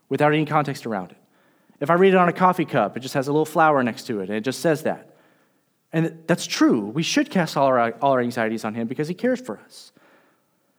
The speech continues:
But in the Greek, all of this is one sentence. Particularly six and seven are very closely related. Verse seven shows us actually how we do what verse six told us to do.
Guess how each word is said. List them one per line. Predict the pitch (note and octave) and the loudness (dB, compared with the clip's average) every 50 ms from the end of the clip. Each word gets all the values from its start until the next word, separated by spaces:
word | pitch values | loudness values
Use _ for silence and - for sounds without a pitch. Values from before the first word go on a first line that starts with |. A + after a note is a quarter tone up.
| _ _ _ | _ _ _
But | D3+ F3 F#3 F#3 G3 | 2 2 2 4 4
in | G3+ G#3+ G3+ | 4 4 4
the | F#3 D#3 | 2 0
Greek, | - D3+ F#3 C4+ D#4 A#3+ C3+ C#3 - - - - - - _ _ _ _ _ _ _ _ | 2 2 2 2 2 2 0 -2 -4 -10 -18 -20 -20 -20 _ _ _ _ _ _ _ _
all | - F#3 A#3+ D#4+ F4 D4 | 4 6 6 6 4 2
of | F3+ C3 | 2 2
this | C#3+ C3+ C3 - | 0 0 0 -2
is | D#3+ C#3 | -4 0
one | D3 D#3+ D3+ D3 | 0 0 0 0
sentence. | C#3+ - - B3 C#4 - G#2 - - - - - - - _ _ _ - | 0 0 0 0 0 -2 -6 -10 -14 -16 -16 -18 -18 -20 _ _ _ -2
Particularly | G#3+ F#3+ - D4+ D#4 - D#4+ F#3+ C#3+ C3 | 0 2 2 2 2 4 2 2 2 0
six | - - G#3 G3 G3+ - - | 0 0 -2 -2 -2 -2 -4
and | E3 C#3+ | -4 -4
seven | D3 - A3 C4+ C#4+ A3+ C#3 A#2 | 0 2 2 2 4 4 2 2
are | A#2 | 0
very | A#2 B2 G3+ B3+ D4+ B3+ - | 2 2 2 2 2 2 0
closely | - E3 C#3 C#3 - C#3 | 0 -2 -2 0 -2 -2
related. | B2 B2+ C3 F#3+ C4 D4+ A3+ A#2 - - - - _ _ _ _ _ _ _ _ _ _ _ _ _ _ _ | 0 0 2 2 2 0 -2 -4 -6 -10 -16 -20 _ _ _ _ _ _ _ _ _ _ _ _ _ _ _
Verse | G3 G3+ G3 - | 2 2 4 2
seven | - - C4 C#4+ D4 C4 G#3 | 2 2 2 4 4 2 2
shows | D#3+ - - B3 C#4 C#4 A3 F#3 | 2 2 4 4 4 4 2 0
us | E3 - - | 0 0 0
actually | - G3+ G#3 G3+ - - G3+ F#3 F3 E3 D#3+ D#3 - - - - _ | 0 0 0 0 0 0 2 4 4 2 2 0 -4 -12 -18 -20 _
how | - - - A3+ B3+ B3 A#3 A#3 | -8 -2 2 4 6 6 6 6
we | A3+ G#3 A3 G#3 G3+ | 6 6 6 6 4
do | E3+ C#3+ D#3+ B3+ E4 F4 D#4 D3+ A2+ G2 G2 G2 A2 - - - _ - _ | 4 4 4 6 6 6 4 2 2 0 -2 -4 -4 -6 -10 -20 _ -12 _
what | D#3 D#3+ D#3+ | 2 2 2
verse | D3 C#3+ D#3 D#3 D3 D3 - | 2 4 2 2 2 2 0
six | - D3+ C3 A#2+ B2 - - - - | 0 0 0 0 0 -6 -12 -14 -14
told | - - - F3 D#3+ D3 B2+ | -10 -4 0 0 2 2 2
us | A#2+ A2+ - - - | 0 -2 -4 -8 -10
to | - - C3+ | -8 -8 -6
do. | A#2+ A#2 G#2 F#2 | -4 -4 -4 -4